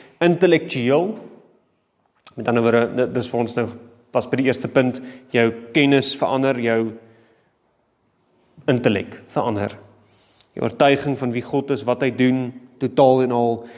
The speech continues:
En dis hoekom dit ook so vermeng is met wat geloof is.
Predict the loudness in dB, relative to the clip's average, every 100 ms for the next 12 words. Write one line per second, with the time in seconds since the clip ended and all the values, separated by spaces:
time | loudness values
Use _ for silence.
0 | -20 _ -6 -4 -4 -2 -2 0 0 0
1 | 2 0 0 0 0 0 2 2 2 0
2 | 0 2 2 0 0 2 0 -2 -10 -12
3 | -14